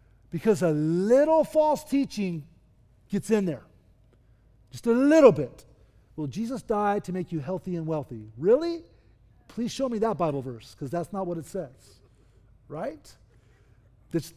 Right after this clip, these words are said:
just a little bit, but you got some people going, "That's right. That's right. God doesn't want me to have pain.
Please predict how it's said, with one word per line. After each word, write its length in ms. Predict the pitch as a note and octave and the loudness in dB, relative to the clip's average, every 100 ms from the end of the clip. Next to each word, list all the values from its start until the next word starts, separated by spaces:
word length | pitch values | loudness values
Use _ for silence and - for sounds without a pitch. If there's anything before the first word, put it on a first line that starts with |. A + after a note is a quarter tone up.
| - | -16
just 160 | - | -4
a 40 | G3 | -2
little 300 | A3+ E4 A#3+ | 0 4 4
bit, 200 | F#3+ E3 | 4 0
but 140 | E3+ | -4
you 100 | G#3 | 0
got 240 | C4+ C4 | 2 2
some 160 | - C4+ | -2 -4
people 220 | A3+ B3 | -2 -4
going, 220 | G#3 F#3 C#3+ - | -2 -4 -6 -12
"That's 320 | - D#3 - A#2+ | -6 -6 -6 -12
right. 380 | D#3 A3+ C#3+ - _ _ _ | -12 -12 -14 -20 _ _ _
That's 260 | - F#3+ - | -2 -2 -2
right. 220 | B3 G#3 | -4 -4
God 220 | G#2+ F3+ | -2 0
doesn't 200 | D4 B3 | 0 -4
want 160 | A#3 G3 | -6 -8
me 60 | E3 | -6
to 80 | |
have 160 | C#3 C3+ | -6 -6
pain. 400 | - C#3+ D#3 A3+ | -8 -8 -8 -12